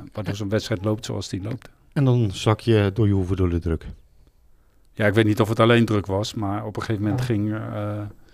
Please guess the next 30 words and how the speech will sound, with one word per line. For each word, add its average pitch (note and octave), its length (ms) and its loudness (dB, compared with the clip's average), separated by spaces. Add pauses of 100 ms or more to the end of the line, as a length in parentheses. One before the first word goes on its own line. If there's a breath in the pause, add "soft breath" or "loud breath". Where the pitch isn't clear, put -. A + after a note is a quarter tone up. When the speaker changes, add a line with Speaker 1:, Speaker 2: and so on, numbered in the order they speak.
(280 soft breath)
Speaker 1:
gingen G#2 280 -6
ze G#2 100 -4
natuurlijk G#2 360 -2
ook G#2+ 100 -4
een G#2+ 80 -6
beetje G2+ 240 -6
van G#2+ 200 -2
bank A#2 200 2
spelen A2 340 -2
om A#2 100 -4
in A2+ 60 2
ieder B2 160 4
geval A2 260 0
een A2+ 100 -2
doelpunt C3+ 320 4
te - 80 0
maken. G2 420 -2 (480)
Maar G#3 140 -4
die F#2+ 100 -2
valt B2 240 2
dan G2+ 120 0
niet. G#2+ 300 -4
Ja, E2+ 340 -16
en F#2 60 -12
dan F#2 180 -6
geef F#2+ 300 -8
je F#2+ 120 -4
zoveel G2+ 380 -4
ruimte G2+ 300 -4
weg G2 280 -8